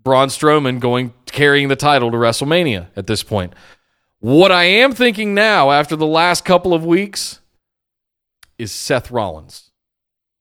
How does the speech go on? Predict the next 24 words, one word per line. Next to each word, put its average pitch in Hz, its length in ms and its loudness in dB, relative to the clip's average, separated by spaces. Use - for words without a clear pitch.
I 185 200 4
think 156 440 -2
we're 147 220 -4
gonna 147 160 -2
see 139 240 -2
Finn 175 400 -2
Balor 139 540 2
take 156 200 0
the 160 60 -10
belt 156 260 2
off 147 200 2
of 131 140 -4
Brock 139 280 2
Lesnar, 127 540 -2
and 120 360 -2
Seth 147 360 0
Rollins 147 420 0
somehow 139 420 0
comes 131 300 -4
in 131 140 2
and 120 100 -2
challenges 131 600 -2
for 107 300 0
it. 107 180 -2